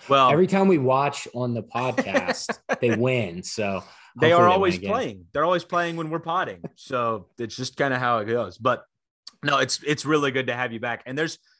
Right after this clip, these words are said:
Speaker 1: there's plenty to jump in. We, we did kinda roast you last week for,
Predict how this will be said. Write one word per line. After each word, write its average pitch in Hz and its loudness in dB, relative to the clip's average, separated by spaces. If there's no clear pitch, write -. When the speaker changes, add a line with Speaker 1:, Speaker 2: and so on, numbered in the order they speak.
Speaker 1:
there's 165 -2
plenty 180 -2
to 139 -2
jump 135 -4
in. 120 -4
We, 127 -10
we 131 -4
did 147 0
kinda 123 -4
roast 104 -8
you 95 -10
last 95 -10
week 101 -6
for, - -12